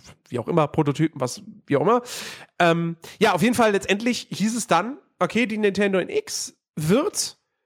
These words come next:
was man ja schon oft vermutet hatte, wird ein, äh, Handheld mit einem großen Display in der Mitte, ähm, zwei Analogsticks an den Seiten, Digipad, Aktionsbuttons, ähm,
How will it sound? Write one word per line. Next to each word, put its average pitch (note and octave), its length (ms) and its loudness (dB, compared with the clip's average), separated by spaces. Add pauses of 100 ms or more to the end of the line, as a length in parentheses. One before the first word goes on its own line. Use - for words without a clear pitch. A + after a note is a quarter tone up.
(240)
was F3 220 0
man F#3+ 140 2
ja F#3 100 2
schon F#3 140 -8
oft - 200 -4
vermutet E3 400 -2
hatte, D#3+ 280 -2 (300)
wird C4 420 0
ein, F3+ 420 2
äh, D#3+ 340 -2
Handheld B3+ 540 -2 (960)
mit C#3+ 140 0
einem C#3+ 140 0
großen B3 320 2
Display C#4 560 -2 (120)
in B3+ 120 -4
der B3 80 0
Mitte, C#4+ 320 -4 (580)
ähm, F#3 600 0 (220)
zwei F3+ 520 2 (220)
Analogsticks C4 800 -2 (300)
an G3+ 160 2
den F#3+ 80 2
Seiten, B3+ 580 0 (120)
Digipad, A3+ 680 0 (120)
Aktionsbuttons, C4 920 -4 (580)
ähm, F#3+ 600 2